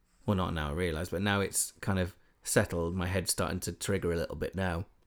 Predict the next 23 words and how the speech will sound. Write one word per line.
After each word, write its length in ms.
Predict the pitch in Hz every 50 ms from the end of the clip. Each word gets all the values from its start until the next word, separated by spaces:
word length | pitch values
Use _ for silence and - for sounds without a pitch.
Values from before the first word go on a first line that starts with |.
| _ _ _ _ _ _ _ _ _ _ - - _ _ - - -
So 140 | - - 110
I'm 80 | 101 92
keeping 260 | 98 110 101 - 98
an 120 | 101 95
eye 160 | 87 87 87 82
on 80 | 82 85
that. 180 | 78 - - - - - _ _ _ _ _ _ _ -
We're 80 | - 104
both 240 | 98 131 120 113 - - - - _ _ -
knackered. 460 | - 107 107 95 - - 98 82 82 - - - _ _ _ _ _ _ _ _ _ _ _ _ -
We're 120 | - 107 104
really, 320 | 98 104 110 104 95 95 92
really 220 | 92 90 87 85
tired. 440 | 85 92 90 82 78 76 80 87 - _ _ _ _ _ _ _ _ _ _ _ _ - _ -
Um, 420 | - 90 90 87 87 85 85 82 - -
but 120 | - 101
it's 120 | 101 -
a 40 | 110
different 320 | 95 110 107 - 101 - -
kind 160 | 98 92 92
of 60 | -
tiredness 540 | - - 90 87 85 85 80 87 85 90 -
than 300 | - 85 85 82 80